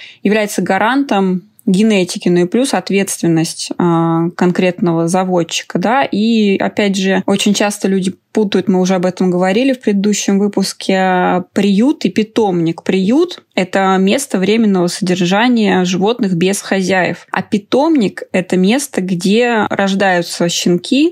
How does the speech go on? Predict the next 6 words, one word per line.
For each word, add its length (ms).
породистые, 800
да, 200
где 460
разводят 720
собак. 560
Вот. 260